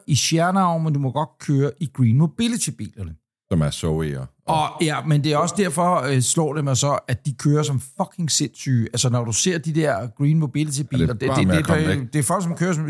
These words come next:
Speaker 1: psykopater. Og det er jo fordi, at, øh, det jo er jo så min datter snart, der ligger og kører i den, den ældste, ikke?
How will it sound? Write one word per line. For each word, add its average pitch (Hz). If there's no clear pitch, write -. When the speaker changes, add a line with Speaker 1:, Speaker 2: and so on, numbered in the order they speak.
Speaker 1:
psykopater. 151
Og -
det 196
er 139
jo 160
fordi, 160
at, 117
øh, 120
det 135
jo 120
er 120
jo 135
så 123
min 110
datter 107
snart, 110
der 110
ligger 104
og 98
kører 104
i 98
den, 98
den 107
ældste, 107
ikke? 170